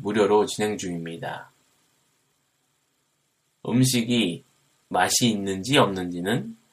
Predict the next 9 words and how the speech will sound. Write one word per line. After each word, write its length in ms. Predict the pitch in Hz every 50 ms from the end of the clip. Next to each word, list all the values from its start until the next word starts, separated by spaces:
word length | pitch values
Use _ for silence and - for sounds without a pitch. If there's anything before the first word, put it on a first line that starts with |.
| _ _ _ -
맛을 420 | 131 - - - - - 143 139
봐야 280 | 120 104 101 107 98 90
알 100 | 85 -
수 140 | - -
있듯이 540 | 92 - - 95 85 - - 95 120 160 - - _ _ _ _ _ _ _ _ _ _ _ _ _ _ -
이 180 | 151 180 196
방법이 720 | - - 101 98 - 107 101 104 101 98 117 107 95 87 87
효과가 440 | - - - - 160 156 151 156 139
있는지는 680 | 117 101 98 98 92 90 87 92 110 117 117 - -